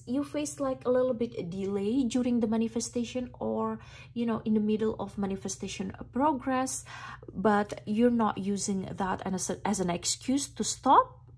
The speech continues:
okay? You still have that persistence, uh, to truly get what you want in life and graceful desire to, um, truly be successful, okay? Okay, group number two.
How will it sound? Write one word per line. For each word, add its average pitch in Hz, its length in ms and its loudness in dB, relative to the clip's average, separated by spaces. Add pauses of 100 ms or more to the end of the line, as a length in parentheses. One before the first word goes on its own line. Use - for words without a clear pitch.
(120)
okay? 226 180 0
You 262 180 6
still 262 360 2
have 240 320 2
that 220 220 2
persistence, 359 840 0 (480)
uh, 214 200 4 (180)
to 226 300 2
truly 262 480 2
get 208 240 4
what - 300 2
you 214 60 0
want 190 260 0
in 254 120 -2
life 285 300 4
and 208 260 0 (100)
graceful 208 880 0 (440)
desire 202 520 4 (300)
to, 190 500 -2 (320)
um, 175 420 -2 (240)
truly 247 960 0
be 202 100 0
successful, - 720 -4 (160)
okay? 208 500 -4 (2500)
Okay, 220 380 -2
group 226 260 -2
number 202 280 -4
two. 311 340 -8